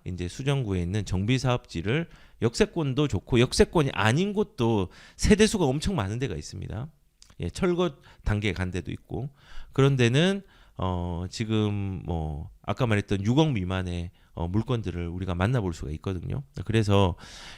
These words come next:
이런 그 상급지의, 어, 정비 사업들을 또, 어, 우리가 보면서 비로-, 비교적 상승 거래 비율이 높은 지역이지만은,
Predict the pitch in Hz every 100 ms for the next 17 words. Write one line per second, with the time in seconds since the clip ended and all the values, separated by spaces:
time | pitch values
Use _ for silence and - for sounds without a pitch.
0 | - 110 117 110 104 104 101 - 147 143
1 | 151 - 147 143 151 180 180 - - 87
2 | 85 82 82 - 110 131 143 143 139 104
3 | 98 107 - 92 87 - - - - -
4 | - 87 101 95 120 123 95 101 123 87
5 | 87 - - - 120 131 147 - 113 143
6 | 151 156 - 160 156 190 165 123 123 101
7 | 101 98 131 135 123 120 110 90 85 82
8 | 85 110